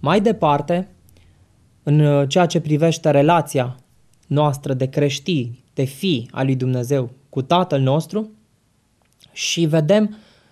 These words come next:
cum privește Dumnezeu o relație de pocăință, uh,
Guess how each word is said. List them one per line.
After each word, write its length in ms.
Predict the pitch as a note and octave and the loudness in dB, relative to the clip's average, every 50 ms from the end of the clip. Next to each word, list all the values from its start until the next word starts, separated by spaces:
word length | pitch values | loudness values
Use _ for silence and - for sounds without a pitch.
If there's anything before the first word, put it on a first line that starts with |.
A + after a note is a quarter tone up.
| _ _ _ _ _ | _ _ _ _ _
cum 180 | _ - A#3+ B3+ | _ 2 2 4
privește 520 | - - B3 G3 F#3 A3 A3+ - - G#3+ | 4 4 2 4 4 2 2 2 0 0
Dumnezeu 720 | F#3 E3 F3 E3+ D#3 D3 C#3 B2+ A#2 C3 C#3+ E3+ G3+ G#3 G3+ - _ _ _ _ _ _ _ _ | 2 2 2 2 4 4 2 2 2 2 2 2 2 0 -4 -10 _ _ _ _ _ _ _ _
o 140 | F3+ F3 | 4 6
relație 440 | F3+ F3+ E3+ F3 G3+ A#3 A#3 - G#3 | 6 6 4 4 2 0 0 0 0
de 140 | F3 F3+ F3+ | 2 2 0
pocăință, 840 | D#3 - F3 D3 - D#3+ D3 C#3 C3+ C#3 C3+ C3+ F3+ F#3+ G#3 G#3+ G#3+ - _ _ _ _ _ _ _ _ _ _ _ _ _ _ | 2 0 -2 -2 0 0 0 2 2 0 0 0 0 -2 -2 -2 -8 -18 _ _ _ _ _ _ _ _ _ _ _ _ _ _
uh, 640 | - D#3+ D#3 D3+ D3 D3 D3 C#3+ C#3+ C#3 D3 | -4 -2 0 2 2 2 2 2 0 0 -4